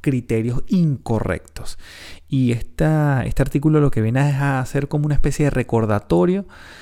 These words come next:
de algunas cosas que ya tenemos y que, bueno, nos pueden hacer, eh, personas exitosas. Siempre, muy importante, definiendo o partiendo por qué es el éxito para ti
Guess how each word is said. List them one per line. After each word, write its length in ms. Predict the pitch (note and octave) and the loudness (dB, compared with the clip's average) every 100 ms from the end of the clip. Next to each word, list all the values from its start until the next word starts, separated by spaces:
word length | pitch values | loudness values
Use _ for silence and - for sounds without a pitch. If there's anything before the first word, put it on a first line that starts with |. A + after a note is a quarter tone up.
| - - | -20 -8
de 360 | A#2+ A2+ A2+ A2+ | -4 0 0 0
algunas 320 | B2+ A#2 C3+ | -2 0 0
cosas 320 | - C#3+ - D3 | 2 0 0 -2
que 160 | A#2+ | -2
ya 180 | A#2 C3+ | 0 0
tenemos 480 | - E3 D#3 D3+ D#3+ - | 0 0 0 -2 -4 -6
y 180 | A#2 | -6
que, 280 | - G2 E2+ | -6 -8 -8
bueno, 440 | D2+ D#2 G#2 C#3+ A#2 | -8 -6 -4 -4 -6
nos 200 | A#2+ G#2 | 2 6
pueden 300 | - F2+ G#2 | 8 6 2
hacer, 460 | A#2+ - G2+ - - - | -6 -6 -6 -6 -12 -18
eh, 240 | D3 G2+ F#2+ | -12 -10 -8
personas 520 | - G#2 F#2+ F#2+ A#2+ | -8 -8 -8 -6 -6
exitosas. 640 | C3 - F#2+ E3+ - - - - - - | -8 -8 -6 -6 -6 -10 -12 -18 -18 -6
Siempre, 680 | - C#3 B2 A#2+ D3 E3+ - - _ - | -2 0 0 -2 -4 -4 -8 -20 _ -2
muy 220 | B2+ A#2 | 2 4
importante, 600 | A2 C#3 A#2+ A2+ D#3 E3 - - - | 4 2 0 -4 -8 -10 -14 -20 -12
definiendo 800 | A2+ G#2+ F#2+ - G2 G2 G2 A#2+ | -8 -6 -6 -6 -6 -6 -4 -6
o 320 | - G#2+ F#2 | -4 -6 -6
partiendo 560 | - F2+ - A#2+ D#3 A#2 | -6 -8 -6 -4 -4 -4
por 280 | - G2+ - | -6 -10 -8
qué 180 | A#2 - | -8 -6
es 280 | A2+ A2+ - | -8 -6 -6
el 160 | C3 A#2 | -4 -2
éxito 380 | A2 B2+ A#2 | -2 -2 0
para 280 | - F#2+ F2+ | 2 0 -2
ti 160 | A#2 | -4